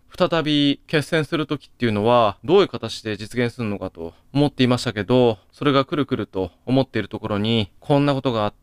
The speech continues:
て、ただ、その舞台にビーエムダブリューさんはいらっしゃいますね。多分前回でおさらいされた皆さんもいらっしゃるんでしょ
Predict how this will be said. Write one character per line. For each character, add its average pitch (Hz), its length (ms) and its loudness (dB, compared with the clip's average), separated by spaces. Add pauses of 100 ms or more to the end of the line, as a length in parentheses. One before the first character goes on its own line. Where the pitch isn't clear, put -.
(120)
て、 139 340 4 (380)
た 170 120 0
だ、 151 380 4 (160)
そ - 160 -4
の 175 80 0
舞 165 100 -4
台 120 220 -2
に 117 220 0
ビ 120 80 -2
ー 131 60 2
エ 131 40 2
ム 127 60 -2
ダ 135 80 2
ブ 117 80 -4
リ 110 80 -2
ュ - 20 -4
ー - 20 -4
さ 95 140 -6
ん 92 140 -4
は 107 260 4 (140)
い - 20 -12
ら 123 80 0
っ - 20 4
し - 100 -6
ゃ - 20 4
い 123 40 2
ま 120 100 -2
す - 120 -16
ね。 82 220 -14 (140)
多 175 140 0
分 143 300 0
前 170 240 2
回 117 240 0
で 110 60 -6
お 104 80 -4
さ - 120 -4
ら 127 100 2
い - 20 -2
さ 127 100 -8
れ 120 80 -4
た - 80 -4
皆 120 200 -2
さ 107 120 -6
ん 92 140 -4
も 104 260 0 (220)
い - 20 0
ら 131 80 4
っ 123 40 0
し - 100 -6
ゃ 135 60 0
る 120 100 0
ん 95 160 -4
で 92 100 -8
し - 100 -2
ょ 123 220 4